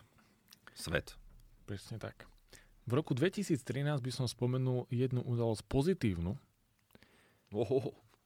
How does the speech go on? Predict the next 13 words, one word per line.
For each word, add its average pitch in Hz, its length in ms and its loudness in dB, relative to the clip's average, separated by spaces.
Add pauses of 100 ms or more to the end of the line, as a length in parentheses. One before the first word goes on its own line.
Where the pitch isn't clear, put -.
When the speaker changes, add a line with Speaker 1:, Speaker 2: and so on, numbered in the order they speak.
(160)
Speaker 2:
kedy, 127 460 4 (120)
Speaker 1:
<laughs> 151 200 0
Speaker 2:
kedy 131 320 2
akciové 135 640 2
trhy, 127 340 0
e, 117 80 -6 (680)
teda 95 240 -8
v 90 80 -6
Amerike, 120 560 -2
narastli 120 580 -4
o - 80 -12
tridsaťdva 107 800 -4
percent. - 560 -8